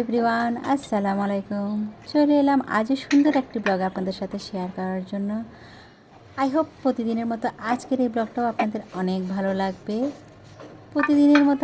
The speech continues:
আমার সংসারের কাজকর্ম সেই সকালেই শুরু করে দিয়েছি। আর বেশ কিছু কাজ ছিল যেগুলো আমি অফিস ক্লিনে করে ফেলেছিলাম, সেগুলো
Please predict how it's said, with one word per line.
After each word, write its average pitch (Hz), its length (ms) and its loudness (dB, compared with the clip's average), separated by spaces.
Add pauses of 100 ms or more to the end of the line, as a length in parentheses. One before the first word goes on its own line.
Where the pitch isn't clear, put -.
আমার 254 240 2
সংসারের 214 480 -4
কাজকর্ম 214 440 -2 (360)
সেই 247 160 -2 (120)
সকালেই 220 540 -2 (200)
শুরু 208 260 -4
করে 190 260 -4
দিয়েছি। 185 440 -4 (440)
আর 165 80 -6 (140)
বেশ 196 120 -6 (100)
কিছু 226 160 -6 (120)
কাজ 214 140 -2 (120)
ছিল 226 160 -2 (240)
যেগুলো 208 240 -2 (100)
আমি 240 100 -2 (140)
অফিস 220 260 -2
ক্লিনে 254 300 4
করে 254 240 4
ফেলেছিলাম, 220 520 0 (120)
সেগুলো 185 340 -4